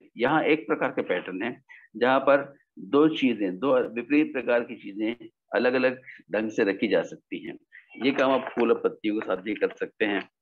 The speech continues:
जैसे कुछ फूल ले लें, कुछ पत्तियां ले लें और उन्हें भी बच्चों के साथ क्रम से जमाने को कहें। और जैसे मान लीजिए हमने एक फूल रखा, उसके बाद एक,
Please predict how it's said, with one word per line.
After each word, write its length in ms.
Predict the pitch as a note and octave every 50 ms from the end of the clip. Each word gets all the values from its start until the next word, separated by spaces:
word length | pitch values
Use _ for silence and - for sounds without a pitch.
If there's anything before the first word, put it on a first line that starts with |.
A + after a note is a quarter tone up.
| _ _ _ _ _ _ _ _ _ _ _ _ _ _ _ _ _ _ _ - - _ _ _ _ - - - _ _ - - _ _ _ _ _ _ _ _ _ _ _ _ _ _ _ _ _ -
जैसे 420 | - - - - F3 - D3 - - - _ _ _ _ _ _ _ _ _ _ _ _ _ _ _ _ _ _ _ - _ _ _ _ _
कुछ 220 | - A2+ A2 - - - -
फूल 180 | - A2+ A#2+ A#2
ले 180 | G#2 G2 F#2+
लें, 180 | F#2+ G2 A#2+ B2+
कुछ 160 | B2 C3 A#2+
पत्तियां 480 | - - - - - - - A2 A2+ G2+
ले 120 | F#2 -
लें 280 | F2 G#2 C#3+ D#3 - - _ _ _ _ _ -
और 140 | - E3 D#3
उन्हें 220 | D3 C#3+ D3 D3
भी 80 | D3+ D3
बच्चों 320 | C3+ A#2+ A2+ - - B2
के 80 | C3 B2+
साथ 160 | - A#2+ A2+
क्रम 320 | - - - G#2+ G2+ G#2
से 100 | G#2 A2+
जमाने 360 | G2+ G2 E2+ E2+ E2 F2 F2
को 140 | E2+ E2 E2+
कहें। 300 | D#2+ E2+ - F2 - - - _ _ _ _ _ _ _ _ _ _ _ _ -
और 460 | - F#2 F#2 E2+ F2+ - - - - _ _ _ _ _ - - - - - - - _ _ _ _ _ _ _ _ _ _ _ _ _ _ _ -
जैसे 300 | F#2 - F2 E2 - A2+
मान 320 | G2+ G2 F#2+ F#2+ F#2 F#2 F#2
लीजिए 200 | G2+ G2 G2 G#2
हमने 240 | G2+ F#2 F#2 F#2 F#2+
एक 120 | F#2+ - _ -
फूल 220 | G#2+ G#2+ G2+ G2+
रखा, 420 | F#2+ - - C#3+ D#3 - - - _ _ _ _ _ _ _ _ _ _ -
उसके 300 | - E2+ - - - G#2
बाद 200 | G2+ G2 F#2+ G2
एक, 200 | G2 G2 F#2+